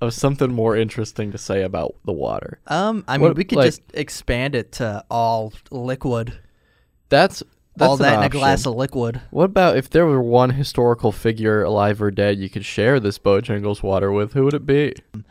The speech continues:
Speaker 2: I would share this with, uh, Augustus Caesar.
Speaker 1: Okay.
Speaker 2: And that way, when he's stabbed on the Senate floor, all this Bojangles water can come flowing out of him.
Speaker 1: Ah.
Speaker 2: Uh, yeah.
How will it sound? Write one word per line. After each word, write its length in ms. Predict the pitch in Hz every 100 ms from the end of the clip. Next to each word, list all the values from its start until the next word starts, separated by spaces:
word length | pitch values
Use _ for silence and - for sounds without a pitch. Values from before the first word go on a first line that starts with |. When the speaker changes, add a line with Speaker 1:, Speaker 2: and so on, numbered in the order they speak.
| _ - -
Speaker 2:
I 160 | 147 180
would 180 | 175 165
share 300 | - 147 143
this 340 | 127 120 120 - _ _ _
with, 480 | - 131 120 120 - _
uh, 320 | 117 117 110
Augustus 540 | 123 123 131 127 - 147
Caesar. 480 | - 123 110 113 135 _ -
Speaker 1:
Okay. 200 | 110 107 180 _ _ _
Speaker 2:
And 240 | 120 127 117
that 200 | 143 160
way, 300 | 131 117 165
when 200 | 170 127
he's 180 | 131 117
stabbed 480 | - 139 143 123 139
on 80 | 120
the 80 |
Senate 260 | 117 131 120
floor, 420 | - 135 143 135 -
all 200 | 123 123
this 320 | 120 117 -
Bojangles 540 | 131 131 135 127 120
water 240 | 120 117 127
can 200 | 131 120
come 280 | 147 123 117
flowing 440 | - 139 131 131
out 140 | 139
of 100 | 151
him. 220 | - 117 - _ _ _ _ _ _ -
Speaker 1:
Ah. 520 | 104 185 123 113 107
Speaker 2:
Uh, 40 | 113 - _ -
yeah. 300 | 208 143